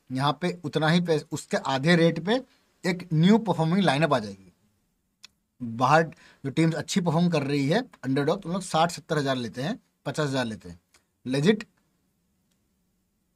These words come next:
दो दो प्लेयर आ जाएंगे जितना यहाँ पे एक प्लेयर पे खर्चा होता है।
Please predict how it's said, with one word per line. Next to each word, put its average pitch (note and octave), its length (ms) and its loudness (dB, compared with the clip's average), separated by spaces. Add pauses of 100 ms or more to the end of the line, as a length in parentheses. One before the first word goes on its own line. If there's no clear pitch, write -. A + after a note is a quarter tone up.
दो D3+ 240 4
दो G#3+ 100 10
प्लेयर F3 280 8
आ D3 100 8
जाएंगे C3+ 380 -2 (400)
जितना C#3 260 -2
यहाँ C#3+ 180 0
पे D#3+ 120 0
एक C#3 80 -4
प्लेयर C3+ 160 -4
पे F3 60 -4
खर्चा C3 260 -8
होता G2 200 -8
है। E2 100 -20